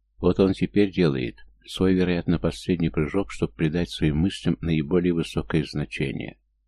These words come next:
Как Василий Буслаев, он вообще любил прыгать, но всегда в сторону утверждения святости своей и поисков нимба.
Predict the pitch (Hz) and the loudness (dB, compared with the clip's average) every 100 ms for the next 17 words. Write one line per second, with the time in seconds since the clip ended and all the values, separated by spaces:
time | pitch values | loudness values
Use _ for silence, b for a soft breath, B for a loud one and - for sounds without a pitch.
0 | _ _ _ _ - - 85 - - 110 | _ _ _ _ -10 -4 -2 -2 0 2
1 | 110 101 113 - 139 123 73 67 71 73 | 2 0 -4 -4 -4 0 0 0 -2 -2
2 | 73 - 90 90 85 90 - 90 90 - | -4 -2 2 2 2 0 0 0 0 -4
3 | - 90 80 - 76 95 92 - 101 90 | 0 0 0 -4 -4 -4 -4 -2 0 2
4 | 90 80 76 - 87 87 - 175 - - | 2 0 -4 0 0 0 0 -2 -2 -4
5 | - 160 - 80 87 - - 78 78 - | -6 -6 0 2 0 -2 -2 0 0 -2
6 | - 73 - 76 71 60 - - | -4 -4 -2 -2 0 -2 -8 -14